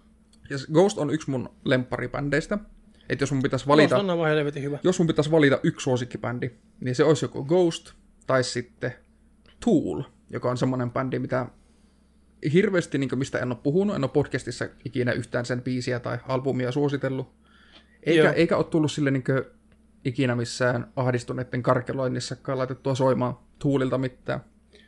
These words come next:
Speaker 1: Se
Speaker 2: Joo.
Speaker 1: on vähän semmonen, että, niinkö, se ei kaikille uppoa, että se on aika progressiivista, välillä semmoista vähän
Speaker 2: Joo,
Speaker 1: hita-,
Speaker 2: mut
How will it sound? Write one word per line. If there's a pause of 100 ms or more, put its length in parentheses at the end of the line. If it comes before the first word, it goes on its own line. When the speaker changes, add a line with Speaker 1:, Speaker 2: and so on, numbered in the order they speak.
(440)
Speaker 1:
Se
Speaker 2:
Joo.
Speaker 1:
on
vähän
semmonen,
että,
niinkö,
se
ei
kaikille (300)
uppoa,
että
se
on
aika
progressiivista, (400)
välillä
semmoista
vähän
Speaker 2:
Joo,
Speaker 1:
hita-,
Speaker 2:
mut